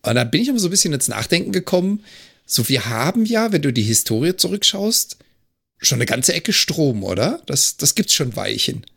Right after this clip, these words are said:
Und dann haben wir angefangen nachzugoogeln und zu suchen, so alt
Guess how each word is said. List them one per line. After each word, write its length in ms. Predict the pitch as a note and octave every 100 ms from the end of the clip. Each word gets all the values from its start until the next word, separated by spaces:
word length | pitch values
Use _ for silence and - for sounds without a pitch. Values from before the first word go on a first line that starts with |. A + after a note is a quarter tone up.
| _ _ _ _ _ _ _ _ _
Und 80 | A#2
dann 60 | B2+
haben 60 |
wir 100 | D3+
angefangen 420 | E3 F#3+ - F#3+
nachzugoogeln 1040 | F3 G3 - - E3 - - F3+ D3+ D3 C#3
und 140 | C#3
zu 100 | -
suchen, 560 | B2+ D3 D3+ - C3+ G3 - - _ _ _
so 360 | C3 - D3 -
alt 340 | - D3 C#3